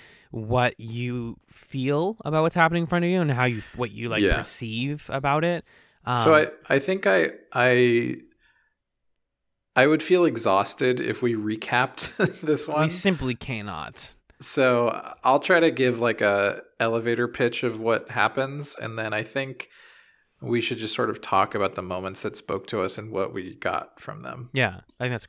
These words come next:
Speaker 1: that's a great way to do it.
Speaker 2: Um, so essentially, the episode starts where we see this number two. He's the number two from Chimes of Big Ben. He calls number six and he says, "Hey, why do you care?"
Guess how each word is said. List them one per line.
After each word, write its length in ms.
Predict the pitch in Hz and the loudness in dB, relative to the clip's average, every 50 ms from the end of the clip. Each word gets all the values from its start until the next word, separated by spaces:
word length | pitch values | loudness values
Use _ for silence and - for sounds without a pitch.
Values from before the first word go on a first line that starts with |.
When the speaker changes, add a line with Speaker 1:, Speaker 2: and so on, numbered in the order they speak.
| _ _ - | _ _ -8
Speaker 1:
that's 160 | 117 110 - | -8 -6 -6
a 60 | 113 104 | -8 -6
great 200 | 107 107 104 101 | -4 -4 -4 -4
way 100 | 104 104 | -4 -6
to 60 | 104 | -8
do 120 | 101 107 107 | -8 -10 -10
it. 160 | 107 110 - _ _ _ _ _ _ _ _ - | -10 -12 -14 _ _ _ _ _ _ _ _ -4
Speaker 2:
Um, 580 | 123 107 104 101 98 95 92 98 95 92 - - _ | -2 -2 -2 -2 -2 -4 -4 -6 -8 -12 -18 -18 _
so 360 | - - - 156 135 131 131 | -6 -2 2 2 4 4 4
essentially, 840 | 123 - - - 165 160 165 - 175 160 151 151 147 143 139 - - - - | 2 0 0 -2 -2 -2 -2 0 2 2 4 4 4 2 0 0 -4 -8 -10
the 280 | 135 135 131 131 135 | -12 -8 -4 0 2
episode 320 | 139 139 139 - 165 156 160 | 2 2 2 2 2 2 2
starts 640 | - - - 127 123 123 120 120 - - - - - _ - _ _ _ _ _ | 0 0 4 4 6 6 4 2 -2 -6 -8 -8 -12 _ -20 _ _ _ _ _
where 260 | - 113 107 110 107 | 0 2 4 4 4
we 100 | 107 113 | 2 2
see 140 | 107 - 143 | 0 0 -2
this 200 | 139 131 127 - | -2 -2 -2 -4
number 200 | 139 131 127 127 123 | -4 -2 0 0 0
two. 460 | - - 127 120 120 120 117 117 117 | 0 0 0 2 2 2 2 0 0
He's 240 | - - 117 110 107 | -2 -4 -6 -6 -6
the 80 | 117 | -4
number 180 | 113 110 113 117 | -4 -2 -2 -4
two 160 | 117 - 127 | -4 -4 -4
from 180 | 120 - 117 110 | -4 -6 -8 -8
Chimes 300 | - - 113 104 104 107 | -6 -6 -6 -6 -6 -8
of 80 | 98 | -6
Big 180 | - 104 101 110 | -6 -6 -4 -2
Ben. 360 | 131 139 147 147 143 139 131 | -2 -2 0 -2 -4 -6 -8
He 140 | 123 117 110 | -10 -10 -10
calls 300 | - - 123 113 110 110 | -4 0 0 0 0 0
number 200 | 113 110 107 107 | -4 -6 -6 -4
six 360 | - - 135 123 123 - - | -2 0 0 0 0 -2 -8
and 80 | - 110 | -10 -10
he 60 | 104 | -8
says, 280 | - - 110 107 104 | -4 -2 -2 -2 0
"Hey, 300 | 113 156 180 175 139 113 | 0 0 2 2 2 2
why 240 | 110 110 110 113 151 | 0 0 0 0 0
do 60 | 185 | 0
you 100 | 214 220 | -2 -4
care?" 540 | 196 - - 202 202 180 120 95 90 - - | -6 -4 -2 0 0 2 0 0 -2 -6 -10